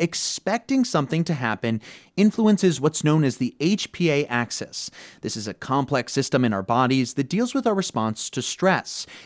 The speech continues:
and involves the hypothalamus, which is in the brain, the pituitary gland right beneath it, and the adrenal glands sitting over our kidneys. Born says they knew there was an increase in H P A activity, meaning hormones were released,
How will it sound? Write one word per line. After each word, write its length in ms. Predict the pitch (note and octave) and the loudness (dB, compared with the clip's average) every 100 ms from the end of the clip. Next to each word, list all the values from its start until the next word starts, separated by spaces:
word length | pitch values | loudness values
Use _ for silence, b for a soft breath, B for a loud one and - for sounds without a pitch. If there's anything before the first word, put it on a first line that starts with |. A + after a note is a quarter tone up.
| B | B
and 140 | A#2+ | -2
involves 400 | A2 G#2+ A#2 A#2 | 0 4 4 2
the 80 | - | -2
hypothalamus, 920 | - B2+ G#2+ - C3+ D#3 D#3 E3+ E3+ | -4 -4 -4 -2 2 4 4 0 -2
which 140 | A#2 G#2+ | -6 -8
is 140 | G#2 | -6
in 80 | G2+ | -6
the 80 | F#2 | -4
brain, 480 | A#2+ C#3 C3 C3 C3+ B B | -2 0 0 -2 -4 B B
the 60 | - | -10
pituitary 600 | - - A#3 A3 C3+ A#2 | -4 2 2 4 4 2
gland 340 | A#2 A2+ B2+ | 0 0 -2
right 220 | G2 F2+ | -4 -6
beneath 320 | - B2 D#3+ | -4 0 2
it, 180 | E3 D#3 - | 2 0 -2
and 180 | D3+ D#3+ | -2 2
the 120 | F3+ | 2
adrenal 420 | D#3+ E3+ G#3+ G#3+ | 2 2 4 4
glands 400 | D3 G#2+ D#2 F#2 | 2 -4 -8 -8
sitting 300 | - C3+ C3+ | -2 -2 0
over 200 | A#2+ A2+ | 0 0
our 120 | G#2 | 0
kidneys. 640 | - F#3 E3+ G#2+ - - - B B B B | 0 0 0 0 -6 -14 -14 B B B B
Born 160 | F#3 | 2
says 240 | G3 G#3 D3 | 6 4 4
they 160 | F#3 | 2
knew 300 | G#3 G3 B3+ | 4 4 4
there 100 | C4 | 2
was 180 | G#3 F#3 | 2 2
an 140 | D3+ - | 2 0
increase 480 | G3+ A#3+ - B2 - | 4 4 4 -2 -2
in 120 | B2 - | -6 -2
H 320 | D3 F#3+ - | -2 0 -2
P 160 | - E3 | 0 2
A 140 | D3 | 2
activity, 560 | D3+ D#3 G#3 E3 E2+ - | 0 0 2 2 -2 -10
meaning 300 | A2+ G#2+ G2+ | -6 -4 -4
hormones 640 | - - F3 E3 B2 A#2 | -6 0 4 4 4 0
were 100 | A#2+ | -2
released, 460 | G#2+ G#2 A2+ - - | -4 -4 -4 -6 -8